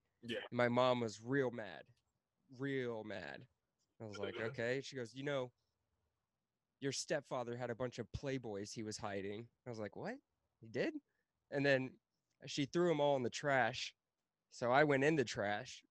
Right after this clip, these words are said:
Speaker 2: <laughs> and grabbed all of them and put them in my room.
Speaker 1: Nice.
Speaker 2: I was like, "You're not gonna get mad at me." <laughs> And then, like, six months later, when they got divorced and I was getting ready to move to Virginia,
Speaker 1: Mm-hmm.
Speaker 2: I was like, "You know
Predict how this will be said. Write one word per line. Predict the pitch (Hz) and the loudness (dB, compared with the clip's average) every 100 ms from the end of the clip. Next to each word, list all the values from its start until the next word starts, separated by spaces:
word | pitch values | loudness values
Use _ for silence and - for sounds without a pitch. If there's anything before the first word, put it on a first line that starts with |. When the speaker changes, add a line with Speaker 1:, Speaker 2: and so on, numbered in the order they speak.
| - | -10
Speaker 2:
<laughs> | 160 202 156 - - - - 262 - - 175 | -8 -6 -8 -6 -6 -6 -8 -8 -8 -10 -8
and | 170 131 | -8 -6
grabbed | 139 156 151 120 | -2 -2 -2 -4
all | 120 117 | -6 -6
of | 117 | -4
them | 123 123 127 | -4 -4 -6
and | 139 135 | -6 -2
put | 147 | -2
them | 143 131 | -2 -4
in | 117 | -6
my | 127 156 | -4 -2
room. | 143 113 117 | -4 -6 -4
Speaker 1:
Nice. | 120 101 220 - - _ - - | -4 -2 -2 -2 -8 _ -20 -14
Speaker 2:
I | 147 | -10
was | 139 | -6
like, | 127 | -6
"You're | 123 160 | -6 -4
not | 151 | -4
gonna | 131 | -4
get | 120 110 | -4 0
mad | 131 131 | 0 0
at | 104 | -4
me." | 123 160 160 165 - | -4 -2 -2 -4 -4
<laughs> | 202 185 208 - 180 - - _ _ _ _ _ _ _ 139 | -4 -2 -2 -2 -4 -6 -8 _ _ _ _ _ _ _ -4
And | 151 | 2
then, | 151 143 139 _ _ _ _ _ - | 2 2 -4 _ _ _ _ _ -4
like, | 143 | -4
six | - 185 156 | -2 -2 -2
months | 175 160 156 | -2 -2 -2
later, | 143 143 | 0 0
when | 135 131 | 0 0
they | 131 | 0
got | 127 | -2
divorced | 123 117 123 123 | -4 -4 -2 -2
and | 127 | -4
I | 120 | -6
was | 113 | -4
getting | 127 120 | -6 -6
ready | 120 117 113 | -4 -4 -4
to | |
move | 117 120 113 _ _ - | -4 -4 -4 _ _ -8
to | 120 | -6
Virginia, | 113 104 135 143 113 | -6 -2 0 0 -4
Speaker 1:
Mm-hmm. | 123 123 - _ _ _ - | -4 -6 -8 _ _ _ -4
Speaker 2:
I | 139 | -2
was | |
like, | 131 127 | 0 -2
"You | 147 | 0
know | 156 139 | 0 0